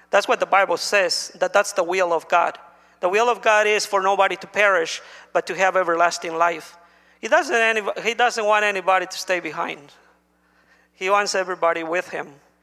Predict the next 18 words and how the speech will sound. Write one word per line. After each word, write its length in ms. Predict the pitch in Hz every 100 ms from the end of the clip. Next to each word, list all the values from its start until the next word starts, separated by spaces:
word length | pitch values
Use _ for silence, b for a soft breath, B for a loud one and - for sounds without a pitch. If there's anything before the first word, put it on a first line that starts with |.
| b b b b
Because, 400 | 165 175 175 170
uh, 340 | 185 175 170 165 B B
he 140 | 214
also 280 | 214 208 202
said 300 | - 220 208
that 120 | 190
he 120 | 170
went, 540 | 180 190 208 185 175 180 B B
he 140 | - 220
went 280 | 220 226
to 80 | 220
prepare 380 | 185 180 196 196
a 60 | 165
pla-, 360 | - 185 190
a 100 | 175
place 340 | 175 185 190 -
for 200 | 170 156
us, 540 | 156 156 - - -